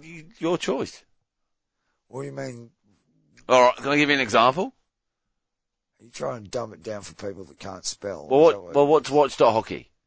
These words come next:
Speaker 2: Watch dot hockey.
Speaker 1: It's somewhere you can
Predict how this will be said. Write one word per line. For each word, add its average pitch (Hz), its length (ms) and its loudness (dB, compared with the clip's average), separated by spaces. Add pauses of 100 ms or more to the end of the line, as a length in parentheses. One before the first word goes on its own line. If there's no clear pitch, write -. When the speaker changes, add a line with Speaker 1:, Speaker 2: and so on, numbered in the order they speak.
(320)
Speaker 2:
Watch - 460 -18 (160)
dot 85 220 -18
hockey. 85 360 -20
Speaker 1:
It's 113 160 -18
somewhere 104 360 0
you 98 180 -4
can 90 460 -10